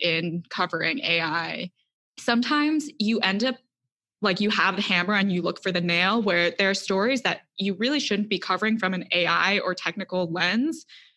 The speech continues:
but you do anyway because there's some <laughs> A I involved. And even if it's only, like, a peripheral thing, you make it the thing.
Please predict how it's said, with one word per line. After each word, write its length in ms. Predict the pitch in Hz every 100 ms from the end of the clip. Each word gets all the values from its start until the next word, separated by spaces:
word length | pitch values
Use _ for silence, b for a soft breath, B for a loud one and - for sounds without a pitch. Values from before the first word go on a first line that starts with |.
| _ -
but 160 | 208
you 120 | 214 214
do 240 | 214 196
anyway 460 | 170 180 220 254 254
because 340 | 190 196 185
there's 200 | 180 190
some 180 | 185 180
<laughs> 20 |
A 160 | 214 269
I 80 | 214 233
involved. 520 | 214 240 208 220 247 233
And 100 | 226
even 260 | 220 226 214
if 120 | 214
it's 120 | 202
only, 240 | 185 190
like, 220 | 180 175 -
a 60 | 202
peripheral 800 | - 190 175 175 196 180 175 -
thing, 400 | 175 180 214 262 B
you 160 | 196 208
make 260 | 190 190 190
it 120 | - 175
the 200 | 170 185 -
thing. 320 | 240 269 311